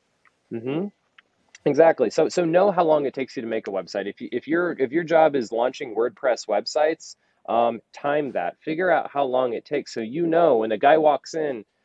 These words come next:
um, 'cause that's something too that I'm sure you've run into where people try to pull a fast one on you. "How much do you think this is gonna cost?" You're in the middle of, like, your first meeting and they're like, "Okay, Fitzy, how much?"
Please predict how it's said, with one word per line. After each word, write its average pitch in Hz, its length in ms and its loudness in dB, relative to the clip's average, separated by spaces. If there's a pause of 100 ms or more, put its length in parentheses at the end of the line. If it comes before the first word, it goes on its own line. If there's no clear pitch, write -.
(220)
um, 123 260 0
'cause 160 160 -6
that's 262 200 -2
something 156 320 -6
too 156 380 -4
that 120 280 0
I'm 165 100 -4
sure 160 260 -4
you've 143 220 -6
run 117 160 -2
into 135 420 -4
where 113 120 0
people 180 320 -4
try 147 240 0
to 127 100 -2
pull 131 240 0
a - 40 -2
fast 131 340 -4
one 110 160 -4
on 95 160 -8
you. 90 160 -16
"How 175 100 4
much 190 160 -2
do 170 60 -6
you 151 60 -6
think 147 160 -10
this 123 80 -20
is 113 60 -20
gonna 117 160 -2
cost?" - 420 0
You're 120 100 2
in 123 80 2
the 135 60 2
middle 175 260 4
of, 143 120 2
like, 147 160 4
your 123 120 -2
first 165 320 0
meeting 143 340 0
and 117 80 0
they're 113 120 0
like, 104 120 -2
"Okay, 151 200 4
Fitzy, 135 340 -2
how 143 100 -2
much?" - 380 -4